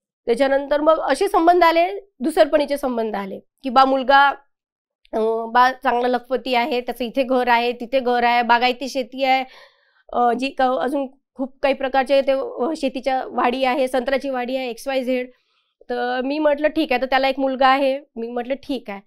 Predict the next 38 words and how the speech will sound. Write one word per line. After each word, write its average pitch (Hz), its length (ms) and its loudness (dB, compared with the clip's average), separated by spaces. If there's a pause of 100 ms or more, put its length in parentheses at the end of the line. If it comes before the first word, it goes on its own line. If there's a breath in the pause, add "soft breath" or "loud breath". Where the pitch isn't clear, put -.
(400)
तर 285 120 2
म्हटलं 320 340 4
मग, 320 420 4
अ, 285 200 4
मला 294 260 2
म्हणे, 302 180 0
"तू 285 200 -6
ये, 285 340 -2
तू 262 160 -12
करून 262 340 -4
घे," 277 100 -4
म्हणे, 269 200 -2
"रश्मी 262 380 -6
खूप 277 160 -10
चांगलं 240 320 -2
आहे, 277 340 -2 (380)
जर 240 100 -8
तू 240 140 -10
करशील 254 440 -4
तर," 269 40 0
म्हणे, 262 180 0
"तुझ्या 254 180 0
घरी 220 240 -2
मदत 277 340 2
होईल, 262 300 -2 (500)
अ, 220 220 -2
तुझी 247 240 -4
लहान 254 220 6
बहिणी 269 220 2
तिचंही 294 240 -4
लग्न 277 220 0
होईल." 262 360 -2 (380)
<laughs> - 380 -16 (300 soft breath)
मी 262 140 -6
हसली, 269 400 -2 (280)
मी 269 160 -2
म्हटलं, 339 240 2
"मीच 339 340 0